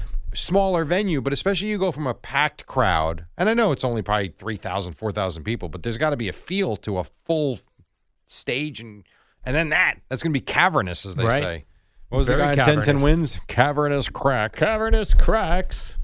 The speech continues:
Speaker 1: Yeah, wow.
Speaker 2: So, uh, where I park my car, uh, at my
Speaker 1: Oh, parking. Damn it.
Speaker 2: W-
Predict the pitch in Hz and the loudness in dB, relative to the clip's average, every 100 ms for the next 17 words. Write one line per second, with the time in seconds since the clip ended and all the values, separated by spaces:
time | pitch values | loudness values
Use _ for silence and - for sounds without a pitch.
0 | - - 110 - 85 98 127 107 80 - | -8 -10 -10 -10 -10 -8 -4 -4 -4 -6
1 | - - - - - _ _ - _ - | -8 -14 -18 -20 -20 _ _ -20 _ -8
2 | - 180 180 165 151 147 147 170 165 147 | 2 2 2 0 0 0 0 0 0 2
3 | - 208 - 143 123 151 151 170 - - | 2 2 0 0 2 2 2 0 -4 -10
4 | _ - - - 151 127 143 120 262 311 | _ -8 -8 -6 -6 -4 0 0 2 2
5 | 254 139 - 180 175 - - - - 233 | 0 -2 -4 -4 2 4 4 4 -2 -2
6 | 247 165 85 - _ _ _ 175 | -2 -4 -8 -20 _ _ _ -8